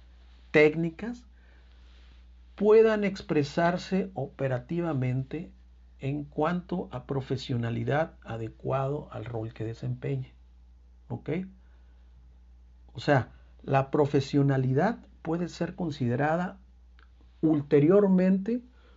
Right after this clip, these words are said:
como fruto de la interacción entre dos sistemas, el sistema hombre y el sistema organización, ¿ok? Bueno, aquí les explico esta pequeña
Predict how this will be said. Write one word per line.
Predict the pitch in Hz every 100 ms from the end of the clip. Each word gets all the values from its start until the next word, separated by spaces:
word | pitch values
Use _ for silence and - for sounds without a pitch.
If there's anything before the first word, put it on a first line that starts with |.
| - -
como | 151 147 139
fruto | - 175 202 196 - 220 262 - - - - - - -
de | 139 196
la | 208 202 208 -
interacción | 175 185 190 185 - 180 185
entre | 196 175
dos | 147 156
sistemas, | 180 - 170 170 156 143 - - -
el | 131
sistema | - 123 - 147 151 - -
hombre | 135 147 151 160 -
y | 123
el | 120
sistema | - 127 - 127 127 135 -
organización, | 107 113 113 110 104 98 - 98 - 104 98 95 - - - - - - - -
¿ok? | 107 - - 151 185 - - - - -
Bueno, | 104 92 -
aquí | 123 147
les | 143 147
explico | 131 - 131 127 135
esta | - 131
pequeña | 143 - 127 123 120